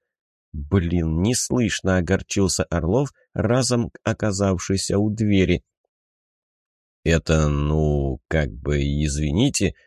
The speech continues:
дураком был. Кстати, тогда отец меня выдрал так, что я неделю сидеть не мог». «И как, помогло?» «Нет», — вздохнул Феликс Харитонович. «Ладно, обещаю, пороть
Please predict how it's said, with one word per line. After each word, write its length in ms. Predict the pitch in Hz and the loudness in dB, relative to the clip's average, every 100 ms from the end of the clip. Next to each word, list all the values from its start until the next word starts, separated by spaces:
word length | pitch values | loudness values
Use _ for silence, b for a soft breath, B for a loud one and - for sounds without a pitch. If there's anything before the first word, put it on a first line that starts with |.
| b - | b -12
дураком 720 | 62 87 95 98 110 151 180 | -6 0 0 2 2 2 2
был. 320 | 104 71 - _ - | 0 0 -4 _ -10
Кстати, 460 | - - 85 85 | -6 -2 0 0
тогда 420 | 76 87 76 92 90 | -2 -2 -2 2 0
отец 400 | - 98 85 - | 2 0 0 0
меня 240 | 92 90 | 2 2
выдрал 480 | 92 101 95 92 82 | 2 0 2 0 2
так, 240 | 95 98 | 0 0
что 180 | - 90 | 0 0
я 120 | 92 | 2
неделю 480 | 107 98 110 123 123 | 2 0 0 0 0
сидеть 480 | - 76 110 143 - - | 0 -4 -2 -4 -4 -4
не 140 | 110 | 0
мог». 340 | 107 95 80 - _ _ _ _ _ - | 4 4 2 -4 _ _ _ _ _ -2
«И 120 | 131 | -2
как, 360 | - 92 98 - - - | 0 0 0 -2 -12 -2
помогло?» 720 | 151 110 85 71 69 98 185 _ _ _ _ _ | 2 2 0 0 0 0 0 _ _ _ _ _
«Нет», — 720 | 62 69 80 82 80 76 65 - - _ - | -4 0 2 4 4 2 0 -6 -20 _ -12
вздохнул 720 | 73 73 78 82 - 113 135 | -8 -6 -2 -2 0 -2 -2
Феликс 440 | - 95 90 - | -2 0 0 -2
Харитонович. 640 | 98 98 95 90 87 - - _ _ _ _ - | 0 0 0 0 2 -2 -8 _ _ _ _ -10
«Ладно, 760 | 58 73 90 92 90 80 78 | -2 2 4 2 2 0 2
обещаю, 920 | 76 80 80 - - 98 92 85 71 - | 0 0 -2 -2 0 2 4 2 0 -2
пороть 460 | 69 90 120 120 | 0 2 2 0